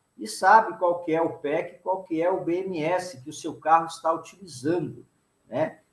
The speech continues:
Então, ele já manda o configurado. Essa é a primeira situação. E existe a segunda situação que você tem que fazer o aprendizado, sim, né?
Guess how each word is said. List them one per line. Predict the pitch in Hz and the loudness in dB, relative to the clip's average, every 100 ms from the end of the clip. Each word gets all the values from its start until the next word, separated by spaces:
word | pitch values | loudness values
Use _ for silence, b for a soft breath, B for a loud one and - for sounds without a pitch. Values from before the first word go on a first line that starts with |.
| - | -20
Então, | 151 190 208 | -8 -2 0
ele | 208 | 0
já | 175 247 170 | 4 6 6
manda | 165 220 294 277 190 | 4 2 4 2 0
o | 175 | 0
configurado. | - - 233 285 - 226 220 277 - - - - _ _ _ - | -4 0 0 0 -4 -10 -6 2 4 4 2 -10 _ _ _ 0
Essa | 131 180 190 240 302 - _ _ | 2 2 0 0 -2 -2 _ _
é | - | 0
a | 185 | 0
primeira | 175 170 160 175 190 | 0 -2 2 4 2
situação. | - - 196 208 - 117 - _ _ _ _ _ _ _ | -4 -8 -8 -8 -6 -6 -8 _ _ _ _ _ _ _
E | - 262 | -2 6
existe | 254 - 240 - | 6 6 0 0
a | 220 | 0
segunda | - 156 190 208 190 | -2 -4 -4 -2 -2
situação | - 214 190 180 170 185 185 | -4 0 2 2 -2 -6 -6
que | 196 | -6
você | 214 214 214 | -4 -4 -6
tem | - 185 220 233 | -4 -2 0 -2
que | - | -6
fazer | - 226 165 139 175 208 | 0 2 2 2 4 4
o | 202 | 6
aprendizado, | 190 - 175 185 180 185 123 147 208 - - | 4 2 -4 -6 -6 -8 2 6 6 4 -6
sim, | - - 226 220 - _ _ _ - | -12 -2 0 0 -6 _ _ _ -4
né? | 123 226 226 | 4 4 4